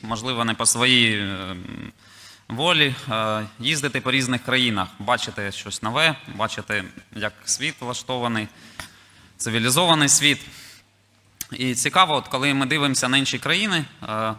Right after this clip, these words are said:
багато людей зараз, е, задаються таким питанням, щоб стати громадянином іншої країни. Які для цього треба, що треба знати для цього,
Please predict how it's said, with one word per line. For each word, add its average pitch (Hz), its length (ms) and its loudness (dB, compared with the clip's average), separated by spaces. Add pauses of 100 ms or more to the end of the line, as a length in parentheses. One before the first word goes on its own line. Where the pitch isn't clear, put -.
(100)
багато 139 340 2
людей 147 380 4
зараз, 123 400 2
е, 113 180 -4 (340)
задаються 135 480 0
таким 127 240 -2
питанням, 135 520 0 (580)
щоб 123 200 -4
стати 165 280 4
громадянином 135 680 4
іншої 127 280 0
країни. 117 520 0 (640)
Які 120 400 0
для 127 160 -2
цього 120 300 -2
треба, 110 360 2
що 127 160 -4
треба 104 540 -2 (160)
знати 170 340 0
для 151 160 0
цього, 139 460 0